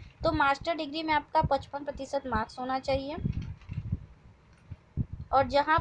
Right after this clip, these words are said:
पर grading system है उसे convert करके भी आपका इतना ही होना चाहिए। Grace नहीं लगा होना चाहिए, नहीं लिखा है फिर भी grace नहीं होना चाहिए। साथ ही साथ में जो है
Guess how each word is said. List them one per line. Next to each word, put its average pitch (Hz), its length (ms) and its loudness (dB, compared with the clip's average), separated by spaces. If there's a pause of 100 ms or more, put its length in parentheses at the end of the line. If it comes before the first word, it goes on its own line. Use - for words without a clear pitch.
पर 330 120 4
grading 269 440 -2
system 302 460 0
है 302 100 4
उसे 302 200 -2
convert 269 400 4
करके 269 300 2
भी 277 140 4
आपका 262 280 4
इतना 247 240 0
ही 247 120 0
होना 269 200 0
चाहिए। 285 300 -6
Grace 277 360 2
नहीं 262 180 0
लगा 269 240 6
होना 262 220 2
चाहिए, 294 240 0
नहीं 277 300 0
लिखा 277 260 2
है 320 160 6
फिर 254 140 4
भी 262 120 -8
grace 240 360 0
नहीं 214 200 -4
होना 196 240 -4
चाहिए। - 320 -8 (640)
साथ 277 280 6
ही 330 80 -4
साथ 311 340 6
में 320 160 2
जो 302 100 2
है 302 200 4